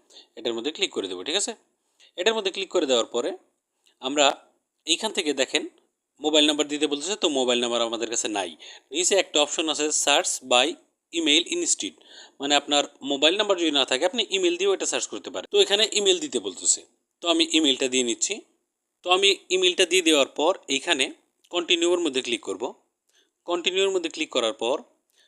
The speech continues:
একটু লোডিং হবে। লোডিং হওয়ার পর এই ইমেইলে, মানে আপনার যে ইমেইল অ্যাড্রেস, এই ইমেইল অ্যাড্রেসে কিন্তু Facebook কোড পাঠাবে। সেই কোডটা আপনাকে বসাইতে হবে।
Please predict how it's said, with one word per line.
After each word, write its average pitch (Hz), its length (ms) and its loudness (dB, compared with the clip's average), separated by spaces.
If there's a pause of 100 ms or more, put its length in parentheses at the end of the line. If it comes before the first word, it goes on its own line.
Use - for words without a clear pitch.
(580)
একটু 156 200 -2
লোডিং 131 240 2
হবে। 160 240 2 (760)
লোডিং 160 240 2
হওয়ার 135 260 2
পর 123 300 2 (540)
এই 202 280 2
ইমেইলে, 131 400 2 (840)
মানে 123 200 -2
আপনার 127 340 0
যে 127 100 2
ইমেইল 131 240 2
অ্যাড্রেস, 123 440 -2 (440)
এই 151 140 4
ইমেইল 170 180 4
অ্যাড্রেসে 151 320 2
কিন্তু 165 180 -4
Facebook 156 300 -4
কোড - 280 -4
পাঠাবে। 90 360 -6 (840)
সেই - 160 -4
কোডটা 180 300 2
আপনাকে 175 260 -2
বসাইতে - 360 0
হবে। - 220 -10